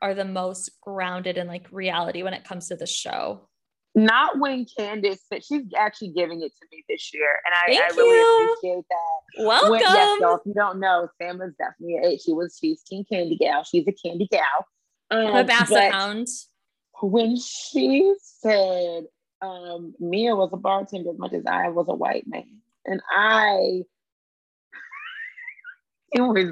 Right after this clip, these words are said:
Speaker 2: very good. It was very good. And the way she delivered it, I, listen, I don't hate Candace. She reminds me of every girl I've ever grown up with that I didn't like because I, we're from the same area. But
Speaker 1: <laughs> Okay.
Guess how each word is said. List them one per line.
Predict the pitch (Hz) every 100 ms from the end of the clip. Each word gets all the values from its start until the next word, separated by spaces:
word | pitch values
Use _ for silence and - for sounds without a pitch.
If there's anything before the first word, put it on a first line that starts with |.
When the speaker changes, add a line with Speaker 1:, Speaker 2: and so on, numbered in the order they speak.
| 165
Speaker 2:
very | 190 185 180 160 -
good. | - - - -
It | 226
was | 240 226 185
very | 196 214 220 220 -
good. | 127 123 185 - - -
And | 254 254
the | 247
way | 214 233 254
she | - 220
delivered | 214 202 208 202 190
it, | 196 190 -
I, | 208 214 - _ _ _ -
listen, | 269 302 240 180 - -
I | 214 262 311 320 277 - _ _ _ _ _ 180 143
don't | 233 226 226 - 220
hate | 226 208 190 -
Candace. | 190 185 196 214 220 -
She | - 247
reminds | 220 190 190 226 202
me |
of | 208
every | 180 175 180
girl | 180
I've | 175 165
ever | 165
grown | 160 165 170 170
up | -
with | 202
that | 175
I | 160
didn't | 156 165 - 156
like | 156 190 -
because | - -
I, | - 143
we're | 170 156 185 175
from | 185 180
the | 160 -
same | 165 156 156
area. | 160 190 233 294 - - - - 180 160
But | 269 294 330 -
Speaker 1:
<laughs> |
Okay. | 285 262 233